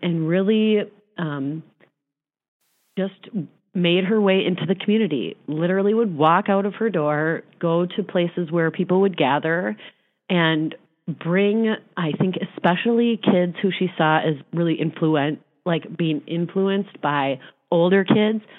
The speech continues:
brought 'em over to her house, and they would make cookies.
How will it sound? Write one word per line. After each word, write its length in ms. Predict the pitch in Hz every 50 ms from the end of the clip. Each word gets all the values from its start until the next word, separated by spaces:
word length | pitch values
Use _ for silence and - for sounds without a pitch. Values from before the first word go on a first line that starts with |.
| _ _ _ _ _ _ _ -
brought 180 | - 170 156 156
'em 100 | 156 160
over 160 | 151 147 160
to 100 | 160 156
her 120 | 151 147
house, 240 | 156 175 202 247 254 - - - _ _ _ _ _ _ _ _ -
and 460 | 156 151 147 143 139 127 131 127 - _ -
they 80 | 160
would 100 | 147 147 156
make 160 | 160 175 -
cookies. 380 | - 262 - - - - -